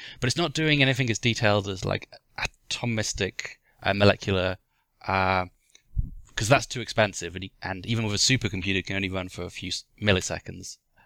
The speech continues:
uh, with a lot of compute. So we've got these slightly higher levels of abstractions that over time we've demonstrated,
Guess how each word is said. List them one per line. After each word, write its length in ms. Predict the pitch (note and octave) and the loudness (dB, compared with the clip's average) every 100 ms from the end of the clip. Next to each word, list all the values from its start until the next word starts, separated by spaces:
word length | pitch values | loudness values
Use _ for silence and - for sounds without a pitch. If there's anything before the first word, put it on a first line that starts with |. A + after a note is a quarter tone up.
| - | -4
uh, 240 | G2 F#2 | 0 0
with 140 | F#2 F#2 | -2 -2
a 60 | |
lot 140 | G2 F#2+ | -2 -2
of 140 | - | -6
compute. 320 | - - G2 - _ - - | -10 -6 -6 -6 _ -20 -10
So 140 | - A2+ | -2 4
we've 160 | C#3 | 4
got 100 | C3+ | 4
these 120 | A2 | 0
slightly 260 | - A#2+ A2 | 4 4 4
higher 320 | F#2+ A#2+ A#2 | 2 6 8
levels 260 | A2 F#2+ - | 8 4 -2
of 80 | F#2+ | -10
abstractions 680 | - - - - F#2 G2+ | -4 -2 -2 -6 -12 -12
that 140 | - - | -14 -4
over 180 | A2+ G#2+ | -2 -2
time 360 | - A2 G#2+ F#2+ | -2 2 2 2
we've 180 | F#2+ | -4
demonstrated, 720 | - F#2+ F#2 - F#2+ F#2 F2 | -4 -4 -2 -2 -4 -6 -8